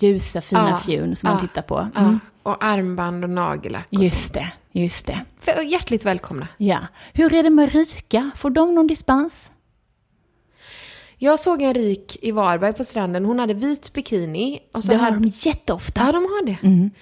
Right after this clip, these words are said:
Speaker 2: Eh, och så hade hon någon konstig kedja på magen.
Speaker 1: Just
Speaker 2: Runt
Speaker 1: det.
Speaker 2: magen.
Speaker 1: Ja, jag
Speaker 2: Är det
Speaker 1: vet
Speaker 2: som
Speaker 1: inte
Speaker 2: ett
Speaker 1: vad det
Speaker 2: halsband
Speaker 1: kallas,
Speaker 2: som
Speaker 1: men,
Speaker 2: blev
Speaker 1: ja, men
Speaker 2: en
Speaker 1: just det.
Speaker 2: kedja
Speaker 1: Mm.
Speaker 2: runt magen?
Speaker 1: Mm.
Speaker 2: Eh, alltså halsband och sen runt magen. Det är jättesvårt att förklara. Tänk som en
Speaker 1: Men jag vet,
Speaker 2: flytväst
Speaker 1: jag vet
Speaker 2: fast i
Speaker 1: vad det
Speaker 2: en
Speaker 1: är.
Speaker 2: kedja.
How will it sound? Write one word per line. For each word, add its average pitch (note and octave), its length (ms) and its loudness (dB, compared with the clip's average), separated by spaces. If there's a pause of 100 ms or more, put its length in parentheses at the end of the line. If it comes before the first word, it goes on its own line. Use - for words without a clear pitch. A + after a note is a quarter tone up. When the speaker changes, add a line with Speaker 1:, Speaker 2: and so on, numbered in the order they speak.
(480)
Speaker 2:
Eh, A#3 320 0
och B3 80 -2
så C4+ 100 0
hade A#3+ 320 -2
hon G3+ 400 0
någon G#3+ 160 -2
konstig G#3 300 -2
kedja G#3 440 0
på A#3 100 -6
magen. A#3 560 -2 (720)
Speaker 1:
Just - 40 -6
Speaker 2:
Runt F#3+ 360 -2
Speaker 1:
det. - 60 -8
Speaker 2:
magen. G3 440 -6
Speaker 1:
Ja, B3 60 -4 (180)
jag - 80 -8
Speaker 2:
Är - 20 0
det B3 40 4
Speaker 1:
vet B3 100 4
Speaker 2:
som G#3+ 80 4
Speaker 1:
inte G3+ 100 2
Speaker 2:
ett G3 60 2
Speaker 1:
vad F#3+ 80 6
det - 20 6
Speaker 2:
halsband C4 140 4
Speaker 1:
kallas, F#3+ 280 4
Speaker 2:
som G3+ 60 -2
Speaker 1:
men, G#3 80 0
Speaker 2:
blev G#3+ 100 2
Speaker 1:
ja, G#3+ 40 6
men A#3 80 6
Speaker 2:
en A#3 60 6
Speaker 1:
just A3+ 120 2
det. G#3 60 -2
Speaker 2:
kedja D#3+ 420 -2
Speaker 1:
Mm. G#3 280 6 (200)
Speaker 2:
runt G3 280 -4
magen? - 360 -8 (220)
Speaker 1:
Mm. F3+ 240 2 (640)
Speaker 2:
Eh, G3 280 -2
alltså G#3+ 260 0
halsband F#3+ 540 -2 (260)
och G3+ 100 -4
sen E3+ 200 -2
runt F3+ 140 -4
magen. F3 300 -2
Det A3+ 60 -4
är C4 60 0
jättesvårt B3 460 -6
att - 40 -16
förklara. G3 300 -6
Tänk C#4 220 -4
som A#3+ 100 0
en A#3+ 60 6
Speaker 1:
Men D#4 80 8
jag F4+ 60 6
vet, F#4 80 6
Speaker 2:
flytväst C#4+ 240 2
Speaker 1:
jag D#4+ 80 4
vet F#4 100 4
Speaker 2:
fast - 80 -8
i - 20 6
Speaker 1:
vad D#4 60 6
det C4+ 40 4
Speaker 2:
en A#3 60 4
Speaker 1:
är. F3 40 -2
Speaker 2:
kedja. - 380 -6